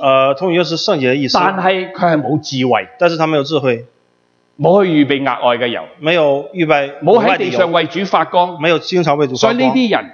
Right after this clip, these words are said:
Speaker 1: 所以这些人
Speaker 2: 要經過考試。
Speaker 1: 要经过考试。
Speaker 2: 喺邊考試啊？
Speaker 1: 在哪里考试呢？
Speaker 2: 喺七年大災難考試。
Speaker 1: 在七年大灾难里面考试。
Speaker 2: 弟兄姊妹，
Speaker 1: 弟兄姐妹，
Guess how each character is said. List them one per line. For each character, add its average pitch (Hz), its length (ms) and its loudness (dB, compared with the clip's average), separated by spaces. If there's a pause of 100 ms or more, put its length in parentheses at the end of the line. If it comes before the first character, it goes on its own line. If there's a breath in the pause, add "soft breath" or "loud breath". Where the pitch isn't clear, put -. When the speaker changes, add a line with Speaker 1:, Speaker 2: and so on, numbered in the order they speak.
(160)
Speaker 1:
所 156 100 -2
以 156 40 0
这 165 100 -2
些 151 100 2
人 127 160 0
Speaker 2:
要 185 80 4
經 208 180 0
過 180 80 2
考 127 280 0
試。 113 380 -8
Speaker 1:
要 160 100 0
经 170 140 -2
过 170 100 -2
考 120 180 -2
试。 160 140 -6
Speaker 2:
喺 160 100 0
邊 190 140 2
考 147 160 -2
試 135 200 -4
啊？ 120 160 -2
Speaker 1:
在 165 100 -2
哪 147 120 2
里 165 60 -4
考 131 160 -4
试 165 100 -12
呢？ 147 100 -8
Speaker 2:
喺 139 40 -2
七 127 180 -4
年 110 160 -10
大 117 140 -2
災 143 180 0
難 104 180 -8
考 101 120 -8
試。 - 60 -14
Speaker 1:
在 151 120 0
七 - 200 -2
年 143 260 -2
大 143 120 2
灾 143 120 0
难 143 180 -2
里 113 60 -10
面 117 100 -4
考 156 160 0
试。 156 140 -4
Speaker 2:
弟 - 0 -
兄 160 80 4
姊 143 60 2
妹， 123 260 -4
Speaker 1:
弟 165 100 -2
兄 156 100 0
姐 135 120 -2
妹， 123 220 -4